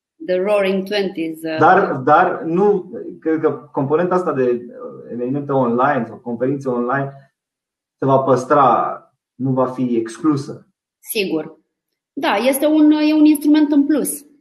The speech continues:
Speaker 1: și am, uh, descoperit, uh,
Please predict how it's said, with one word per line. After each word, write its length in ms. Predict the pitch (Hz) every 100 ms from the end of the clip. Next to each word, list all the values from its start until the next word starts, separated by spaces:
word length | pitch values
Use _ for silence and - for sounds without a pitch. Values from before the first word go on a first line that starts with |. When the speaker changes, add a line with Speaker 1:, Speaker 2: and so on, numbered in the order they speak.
| -
Speaker 1:
și 220 | - 226
am, 200 | 208 202
uh, 380 | 208 202 196 196
descoperit, 640 | 208 226 - 208 247 240
uh, 600 | 247 240 240 233 233 233